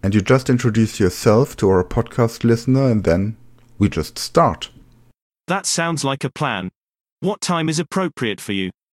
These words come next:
Speaker 1: Well, to be honest, I'm really an early bird. How about five o'clock in the morning?
Speaker 2: Are you talking about five o'clock German time or five o'clock British time?
Speaker 1: Well, I'm talking about five o'clock German time, I'm afraid.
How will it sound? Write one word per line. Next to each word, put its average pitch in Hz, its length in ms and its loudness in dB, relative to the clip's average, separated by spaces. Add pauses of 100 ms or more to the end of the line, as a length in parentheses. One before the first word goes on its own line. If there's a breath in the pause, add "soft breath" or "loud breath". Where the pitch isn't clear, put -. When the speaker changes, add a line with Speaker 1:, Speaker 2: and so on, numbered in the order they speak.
(360)
Speaker 1:
Well, 113 320 8
to 113 220 -2
be 107 100 2
honest, 131 600 4 (420)
I'm 98 680 4
really 117 400 6
an 107 140 4
early 101 240 4
bird. 104 440 2 (420)
How 147 140 4
about 151 280 0
five 143 340 -2
o'clock 127 340 2
in 120 100 2
the 113 80 4
morning? 78 480 0 (240)
Speaker 2:
Are 160 40 -2
you 190 140 -2
talking 190 400 -2
about 127 260 -4
five 196 360 -4
o'clock 160 320 -6
German 139 400 -2
time 123 340 -2
or 156 80 -2
five 131 340 -4
o'clock 135 360 -6
British 156 320 -4
time? 95 320 -4 (800)
Speaker 1:
Well, 117 480 6 (500)
I'm 131 320 4
talking 160 420 0
about 139 280 4
five 131 320 0
o'clock 127 260 2
German 160 360 4
time, 92 260 2
I'm 85 180 4
afraid. 95 480 -2